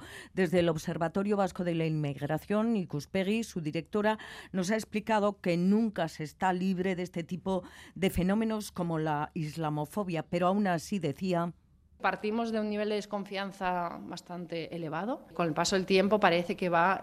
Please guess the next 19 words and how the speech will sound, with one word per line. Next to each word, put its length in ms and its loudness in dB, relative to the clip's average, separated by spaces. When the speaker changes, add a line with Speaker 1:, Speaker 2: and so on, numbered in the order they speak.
Speaker 2:
va 60 4
a 40 6
desaparecer. 500 0
Siempre 280 6
hay 80 10
riesgos 580 4
cuando 360 0
en 60 0
la 100 0
agenda, 840 4
eh, 300 2
mediática, 640 2
pues, 140 -6
aparecen, 560 -4
eh, 240 0
este 180 -6
tipo 240 0
de 80 6
debates, 480 6